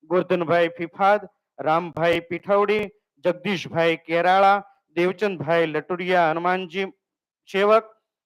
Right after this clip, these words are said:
કોન્ટ્રાક્ટર નિકુંજભાઈ, આર્કિ-, આર્કિટેક્ટ નિલેશભાઈ વઘાસિયા, રામજીભાઈ શાંતિનગર, આ તમામ દાતાઓ, અન્ય જે તમામ દાતાઓ છે એ અત્યારે આવી અને પૂજ્યપાદ મહારાજ શ્રી પાસે પ્રસાદીનો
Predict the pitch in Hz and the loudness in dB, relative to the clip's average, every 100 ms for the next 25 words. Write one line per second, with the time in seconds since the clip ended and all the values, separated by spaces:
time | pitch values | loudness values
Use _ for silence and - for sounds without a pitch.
0 | _ 170 185 185 196 196 190 175 170 160 | _ -4 -2 2 2 2 2 2 -2 -6
1 | - 208 208 170 202 220 214 _ _ _ | -4 -4 -2 2 2 0 -8 _ _ _
2 | _ 151 165 - _ 214 208 _ _ 165 | _ -2 -2 -4 _ -16 -16 _ _ -4
3 | 170 208 - 175 170 156 156 165 190 175 | -4 -6 -2 -2 -2 -6 -4 0 0 0
4 | 131 170 165 151 151 175 - 208 208 196 | 0 2 2 0 0 -2 -2 0 0 -2
5 | _ _ 143 160 185 165 196 180 175 160 | _ _ 2 2 2 0 2 4 4 2
6 | - 160 170 196 196 208 220 202 _ _ | 0 0 0 -2 -2 2 0 0 _ _
7 | 165 160 196 190 214 208 190 151 180 185 | -4 0 2 4 6 4 4 4 6 6
8 | 165 151 151 _ _ _ _ _ _ _ | 6 4 0 _ _ _ _ _ _ _
9 | _ - 202 233 208 185 - 180 170 165 | _ -4 -2 0 0 -2 -2 0 2 4
10 | 156 156 170 160 165 165 190 160 170 165 | 4 4 4 4 2 0 -2 -2 -2 -2
11 | 156 170 151 151 175 208 185 165 156 156 | -2 2 4 4 4 0 -4 -6 -8 -4
12 | 151 143 139 135 143 139 147 143 151 196 | -4 -2 -4 -4 -6 -8 -12 -8 -6 -4
13 | 185 - 143 147 139 139 139 | -6 -6 -8 -8 -8 -12 -10